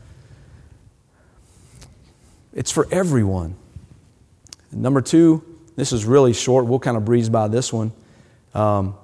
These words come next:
we're to possess all of them.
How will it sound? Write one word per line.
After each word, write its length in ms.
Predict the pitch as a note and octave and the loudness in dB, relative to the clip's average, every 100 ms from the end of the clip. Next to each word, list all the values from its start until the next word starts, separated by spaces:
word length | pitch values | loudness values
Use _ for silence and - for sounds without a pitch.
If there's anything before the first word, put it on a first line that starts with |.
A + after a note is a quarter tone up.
| _ _ _ _ - - | _ _ _ _ -20 -2
we're 300 | C3 F#3+ F#3 | 6 6 6
to 160 | D#3+ | 0
possess 840 | C#3 D3 B2 C#3 B2+ - - - _ - _ _ _ _ _ | 0 0 4 4 2 -2 -6 -12 _ -20 _ _ _ _ _
all 440 | - A#2+ C#3 D3 B2+ | -2 4 6 6 4
of 180 | G2+ F#2 | 0 -4
them. 280 | F#2 E2+ | -8 -10